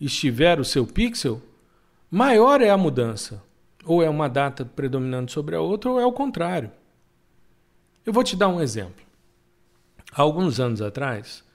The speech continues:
eu fui procurado por uma empresa de cartografia que tava mapeando um país vizinho nosso. E eles estavam fazendo, no contrato que eles fizeram, a câmera deles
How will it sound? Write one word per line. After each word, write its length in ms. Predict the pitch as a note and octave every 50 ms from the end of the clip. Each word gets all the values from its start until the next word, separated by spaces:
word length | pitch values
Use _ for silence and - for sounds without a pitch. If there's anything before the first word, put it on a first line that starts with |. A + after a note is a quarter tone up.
| _ _
eu 80 | - A2+
fui 140 | - E3+ D#3+
procurado 540 | - D#3 C#3 - C#3+ B2 A#2+ A2+ G#2+ G2
por 140 | G2 - G#2+
uma 160 | G#2 G#2 G2+
empresa 540 | G2+ G2 G2 - B2 A#2+ A2 G#2 G2 G2+ G#2 - _ _ _ _ - - - - _ _ _
de 160 | - B2 A2+
cartografia 840 | A2+ - A#2 - - - G#2 G2+ G#2 G2+ - - - B2 A2+ A2 G2
que 100 | A2 -
tava 240 | - - C3 B2 B2+
mapeando 500 | B2+ C3+ B2+ C3 - C3 B2 B2 A#2+ A#2+
um 100 | C3 C3+
país 600 | C3 C#3+ D3 C#3 A#2 G#2 G2 - - - - - _ _ _ _ _ _ -
vizinho 440 | A2+ A2+ A#2+ A2+ G#2 G#2+ A2 A2 A#2
nosso. 440 | A#2 A2+ G#2 F#2+ - - - - _ _ _ _ _ _ _ _ _ _ _ _ _ _ _ _ _ _ _ _ -
E 160 | F#3+ F#3+ G3+
eles 280 | G3+ G#3 G#3 G3+ G3 -
estavam 360 | - - F#3+ F#3 F#3+ G3 F3
fazendo, 760 | - F3+ D#3+ B2+ A#2 A#2 C#3 D3+ D3+ C#3 A#2 G#2 G#2 G2+ G#2 - - - B2+
no 120 | C3+ C#3+
contrato 520 | C#3 - E3+ D3 C3+ - F3+ F3+ E3+ -
que 80 | - C3
eles 160 | A#2 A2 -
fizeram, 560 | - - G#2+ G2+ A2 A#2+ A#2 A2+ G#2 G2+ G2+ G#2 _ _ _ _ _ _ _
a 80 | - B2
câmera 400 | - - F3 F3+ E3+ D3 B2+ A#2
deles 600 | A2 A2+ C3+ C#3 B2+ A#2 A2 G2+ - - - -